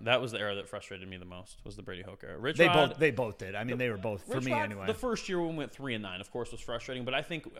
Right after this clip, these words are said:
Speaker 1: we increased wins every year, and then they fired him. What? He's doing what you told him to do. Like, I don't, I don't know. It's neither here nor there. Now we're
Speaker 2: My
Speaker 1: a decade out. So.
Speaker 2: my only thing with Rich Rod was he started to get rid of what was Michigan.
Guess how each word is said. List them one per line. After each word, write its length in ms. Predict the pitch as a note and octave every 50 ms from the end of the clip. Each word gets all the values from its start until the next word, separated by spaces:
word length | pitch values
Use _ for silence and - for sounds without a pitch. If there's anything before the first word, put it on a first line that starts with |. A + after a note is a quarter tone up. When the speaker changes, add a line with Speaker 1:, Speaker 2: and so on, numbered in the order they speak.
| G#2+ -
Speaker 1:
we 160 | - B2 B2+ B2 - - - - -
increased 460 | C3+ D3 D#3+ - - F#3 C3+ - -
wins 300 | D3+ D#3 D#3 D#3 D3+ C3+
every 260 | B2 C#3 C3+ C#3+ C3
year, 160 | C3+ D#3+ D#3+
and 80 | C#3+ C3+
then 80 | C3 C3
they 80 | B2+
fired 320 | - - G#3+ A#3 G3+ B2 G2
him. 140 | G2 F2 F2+ - B2 - - -
What? 400 | - - D#3+ E3 F#3 - - - - - - - - _ _ - -
He's 200 | - D3+ C#3+ C3
doing 240 | B2+ F3 G#3+ A3+ G3+
what 120 | F#3 D#3
you 80 | D#3 C#3+ - - -
told 200 | - E3+ G3+ G#3
him 100 | G3 F#3
to 60 | E3
do. 320 | B2 A#2+ F3 G#3+ D#3 C#3+ D3
Like, 220 | A2+ C#3 B2+ -
I 160 | G2+ G2+ G2+
don't, 100 | F#2 - F#2
I 80 | F#2+
don't 160 | F#2 F2+ F2 F2
know. 60 | F#2+
It's 200 | - - - G#2+
neither 200 | A2+ G#2+ G2+ G2+
here 120 | G2+ A2 G#2+
nor 100 | G#2+ G#2
there. 140 | A2+ A2
Now 120 | G2+ G2+ G#2
we're 140 | A2+ A2+ A#2+ - -
Speaker 2:
My 160 | C#3+ C#3+ D3+
Speaker 1:
a 40 | D3+
decade 320 | D#3+ D3+ - E3+ D#3+ C#3+
out. 240 | C3+ C3+ B2 A#2+ - - -
So. 100 | - C3+
Speaker 2:
my 180 | D#3+ E3+ F3 F3+
only 200 | F3+ F#3 F3+ E3+
thing 220 | - F3+ F3 E3
with 120 | D#3+ - -
Rich 220 | D#3 D#3 C#3 -
Rod 180 | D#3+ C#3 C#3 C3
was 240 | A#2+ B2+ B2+ A#2+ -
he 160 | B2+ B2 B2
started 360 | A2+ - - - D#3 C#3+ C#3
to 60 | C3
get 160 | B2 C3+ C3 B2+
rid 300 | B2 B2+ C3 B2+ B2 B2
of 300 | C3 A#2 A#2 G#2 F#2 G#2
what 220 | A2+ B2+ A#2+ -
was 160 | A#2 A2 F2+
Michigan. 540 | A2 G#2+ G#2 - - G2 E2+ F#2+ F2+ F2+